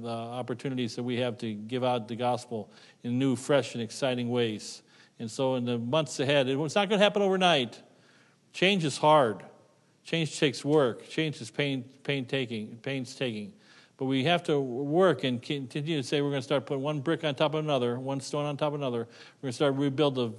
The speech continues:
re-, rebuild our church, rebuild our family lives, and don't give up. Put the one, one, one brick at a time, and God, would be amazing what, uh, you can do if you just start.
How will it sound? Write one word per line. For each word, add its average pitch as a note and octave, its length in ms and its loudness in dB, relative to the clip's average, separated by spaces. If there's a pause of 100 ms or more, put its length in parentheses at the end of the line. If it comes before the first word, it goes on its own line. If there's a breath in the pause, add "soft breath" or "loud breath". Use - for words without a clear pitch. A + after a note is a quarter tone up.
(140)
re-, B2 320 -6
rebuild C3 440 -2
our B2 160 2
church, F3+ 640 0 (720 soft breath)
rebuild C#3 320 4
our C3+ 160 6
family D#3 400 0
lives, D3+ 580 0
and A#2+ 180 -6
don't D#3 200 -2
give D#3+ 140 2
up. A#2+ 340 0 (640 soft breath)
Put A#2+ 160 -6
the C3 100 -4
one, C3+ 360 -2
one, C#3 420 -6
one D3+ 220 -2
brick D3+ 220 0
at D#3+ 80 4
a D3+ 40 0
time, C3 440 0
and A#2+ 160 -4
God, C3+ 280 2
would B2+ 140 -4
be C3 80 -2
amazing C3 400 -2
what, A#2+ 160 0 (440)
uh, B2 240 -8
you B2+ 160 -4
can B2 160 -6
do A#2+ 380 0
if G#2+ 140 -10
you A#2 60 -8
just A#2 260 -6
start. - 480 0